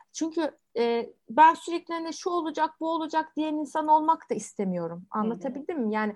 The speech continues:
Speaker 2: Çok
Speaker 1: benim
Speaker 2: soyut konuşuyormuş gibi algılanmak
Speaker 1: Evet,
Speaker 2: istemiyorum
Speaker 1: benim,
Speaker 2: diyorsun.
Speaker 1: benim temel fonksiyonum yeniliklere hazırlamak aslında. Yani ve bunları yapmalarını sağlamak, yenilik yapmalarını sağlamak. O şey içerisinde, yapı içerisinde evet,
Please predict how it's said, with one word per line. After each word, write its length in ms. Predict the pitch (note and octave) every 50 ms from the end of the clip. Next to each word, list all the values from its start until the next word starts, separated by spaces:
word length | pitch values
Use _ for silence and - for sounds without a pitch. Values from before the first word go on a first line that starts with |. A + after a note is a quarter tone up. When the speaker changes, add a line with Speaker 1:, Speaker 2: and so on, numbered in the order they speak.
| -
Speaker 2:
Çok 160 | - C4 C4 A3
Speaker 1:
benim 120 | A#3+ C#4
Speaker 2:
soyut 260 | B3+ C4 D4 D4+ -
konuşuyormuş 680 | - C4+ A#3+ B3 B3+ - - C4+ B3+ B3 B3 A#3+ - -
gibi 180 | - A#3 A3+
algılanmak 560 | G#3+ G#3+ G#3+ - - A3+ A3 A3 A3 A3+ A#3 -
Speaker 1:
Evet, 60 | -
Speaker 2:
istemiyorum 600 | - - - A#3 A3 F3 F3 E3 E3 E3 E3+ E3+
Speaker 1:
benim, 60 | E3
Speaker 2:
diyorsun. 380 | F3 F3 - A#3+ B3+ - F#3 -
Speaker 1:
benim 380 | B3+ E4+ F4 F4+ F#4+ F#4 F4 -
temel 400 | - E4+ D#4+ E4 F4 F4+ F#4 F4+
fonksiyonum 840 | - - - F4 F4+ F4+ - - - - D4 C4 B3+ C#4 E4 G4 A4+ - _ _ _ _ -
yeniliklere 800 | A3+ A3 C4 C4+ C#4 D4 D#4+ D#4 D#4+ D#4+ - - D#4 E4 E4 F4+
hazırlamak 720 | D#4+ D4+ D#4 B3+ G#3+ A3+ G#3+ G#3+ F#3+ F#3 F3+ F3 - - -
aslında. 560 | G3+ F#3+ - - - G3 F#3 F3+ F#3+ F#3+ G3 - -
Yani 360 | G#3 G3+ G3 G3 G3 G3 G3+
ve 200 | B3 B3+ A#3 G#3+
bunları 340 | B3+ C4 C4+ C4+ C#4 C#4 D4+
yapmalarını 580 | C4 C4 A#3+ A#3+ A#3+ B3 B3+ B3 B3+ B3+ B3+ B3+
sağlamak, 560 | - - G#3+ F#3+ - G3 F#3 F3+ F3+ - -
yenilik 380 | A3+ A3+ A#3+ B3 B3 C4+ - -
yapmalarını 520 | A3 G3+ - G#3+ A3 A3 A3 G#3+ A3 A3+
sağlamak. 640 | A3 - - G3+ F#3+ F#3 F3+ F3+ F3 F#3 - - - - - -
O 320 | - A#3+ B3 C4 C4+ C4 - -
şey 240 | - - C4 B3+
içerisinde, 520 | - A3 - B3 G#3 G3 - - G#3+ G3+ G3+
yapı 340 | G#3 A3 G#3+ G#3+ - - B3
içerisinde 680 | - - - A3+ G3 F#3+ - - - G3+ G#3 C#4 D#4 - - - - _ -
evet, 300 | A#3+ B3+ B3+ A#3 A3